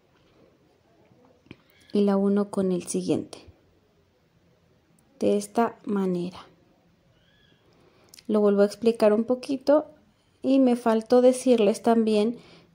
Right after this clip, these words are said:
que, miren, por ejemplo, tengo mis dos frentes y los pongo encontrados para que queden hacia afuera los dos frentes. Entonces, ahora sí, introduzco,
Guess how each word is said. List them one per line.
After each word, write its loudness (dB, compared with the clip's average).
que, 4
miren, 0
por 0
ejemplo, 0
tengo 4
mis 4
dos 4
frentes 2
y 0
los 0
pongo 0
encontrados -2
para -2
que -10
queden 4
hacia -4
afuera 0
los 0
dos -10
frentes. -6
Entonces, -4
ahora -2
sí, -10
introduzco, -2